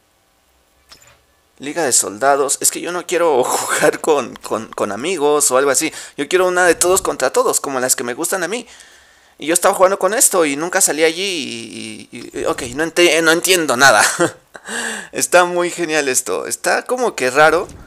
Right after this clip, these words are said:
Liga de diamante, órale. Yo estaba aquí. Debería de jugar en estas. En estas. <laughs>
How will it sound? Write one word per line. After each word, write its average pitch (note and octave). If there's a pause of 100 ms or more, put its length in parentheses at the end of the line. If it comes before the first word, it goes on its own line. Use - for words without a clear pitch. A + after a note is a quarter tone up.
(380)
Liga C3+
de A#2
diamante, B2+
órale. A2 (200)
Yo B2
estaba C3+
aquí. D3+ (300)
Debería C3+
de F3+
jugar D3
en C3+
estas. - (140)
En A#2
estas. C3+
<laughs> -